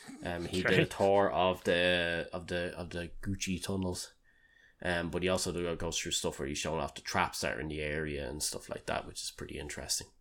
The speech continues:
Speaker 1: You know, so they have a whole, they have a bit of a tourist, uh, um, they have it now, now it's a tourist trap. <laughs> See what I did there,
Speaker 2: <laughs> Oh,
Speaker 1: people?
Speaker 2: yeah, yeah. <laughs>
Speaker 1: Um,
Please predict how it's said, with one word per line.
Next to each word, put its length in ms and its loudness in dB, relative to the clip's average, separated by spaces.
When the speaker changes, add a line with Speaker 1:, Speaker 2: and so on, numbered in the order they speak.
Speaker 1:
You 100 -8
know, 180 -8
so 180 -8
they 160 -6
have 180 -4
a 60 -6
whole, 360 -4
they 120 -2
have 180 2
a 80 4
bit 140 4
of 60 -2
a 40 0
tourist, 640 2
uh, 320 -10
um, 380 0
they 80 0
have 120 2
it 120 -2
now, 340 2
now 200 2
it's 100 -4
a 40 -6
tourist 460 4
trap. 320 2
<laughs> 220 -4
See 240 6
what 140 10
I 80 10
did 300 6
there, 340 10
Speaker 2:
<laughs> 180 2
Oh, 360 12
Speaker 1:
people? 0 -
Speaker 2:
yeah, 300 8
yeah. 180 4
<laughs> 0 -
Speaker 1:
Um, 680 6